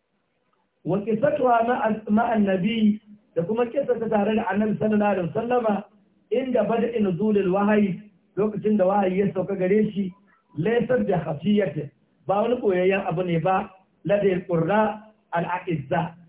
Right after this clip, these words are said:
a wurin makaranta masu albarka masu girma. Saboda haka, kowa ya san abin da ya faru ga ummuna,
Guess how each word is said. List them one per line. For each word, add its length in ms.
a 100
wurin 280
makaranta 640
masu 240
albarka 540
masu 280
girma. 380
Saboda 260
haka, 440
kowa 220
ya 240
san 180
abin 220
da 80
ya 120
faru 220
ga 80
ummuna, 640